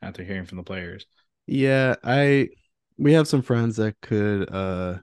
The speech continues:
Speaker 2: prove, prove what I'm about to say is that yesterday when certain things happened around the N B A, I responded in a very, like, negative manner. I was like, "Man, this is,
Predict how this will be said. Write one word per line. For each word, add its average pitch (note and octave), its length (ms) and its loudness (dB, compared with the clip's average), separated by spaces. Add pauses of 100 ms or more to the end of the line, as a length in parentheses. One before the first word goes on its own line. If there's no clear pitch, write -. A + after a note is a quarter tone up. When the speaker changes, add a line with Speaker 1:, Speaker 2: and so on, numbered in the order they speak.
(1300)
Speaker 2:
prove, A#2+ 360 4 (460)
prove A2+ 320 2
what G#2+ 140 0
I'm G#2 120 0
about F#2+ 200 -4
to - 40 -16
say F#2+ 220 -2
is F#2 200 -4
that F#2 200 -4 (680)
yesterday C3 760 4
when A2+ 240 2
certain A2 300 -2
things G#2+ 280 -2
happened G#2+ 340 0
around G#2 200 0
the G2+ 100 2
N G2 160 0
B G2 180 0
A, G2 320 -4 (100)
I G#2+ 200 0
responded G2+ 680 0
in F#2+ 120 -2
a F#2 160 -4
very, F#2+ 400 0
like, F2+ 420 -4 (420)
negative F#2 680 -4
manner. C#2+ 520 -12 (920)
I A2 140 2
was A2 180 2
like, F2 160 -2
"Man, F#2 380 -2
this G2 220 -4
is, F2 260 -8